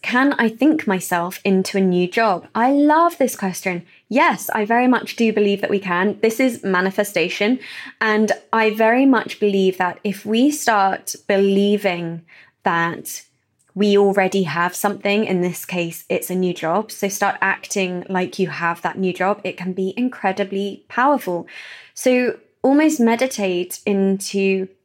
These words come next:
what does it feel like to have this new job? What would you wear?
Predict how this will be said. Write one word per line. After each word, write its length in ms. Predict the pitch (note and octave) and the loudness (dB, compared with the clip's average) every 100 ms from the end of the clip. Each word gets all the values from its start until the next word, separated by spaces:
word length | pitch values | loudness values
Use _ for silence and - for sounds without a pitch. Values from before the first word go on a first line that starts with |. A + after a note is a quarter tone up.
| - | -4
what 160 | C4 - | -2 -2
does 120 | - | -6
it 120 | - | -6
feel 360 | - A#3+ D4+ A#3+ | -2 2 4 2
like 400 | E3+ - - - | 0 -6 -14 -14
to 100 | - | -8
have 340 | - A#3 A#3 | 0 0 0
this 200 | F#3 F3+ | -4 -4
new 160 | F#3+ F3+ | -2 -2
job? 400 | F3+ A3 - - _ - - - | 0 -2 -2 -8 _ -20 -12 -4
What 160 | G3 | -2
would 140 | A3+ A#3+ | -2 -2
you 100 | G#3+ | 0
wear? 380 | F3 E3+ A#3 | 0 -2 -4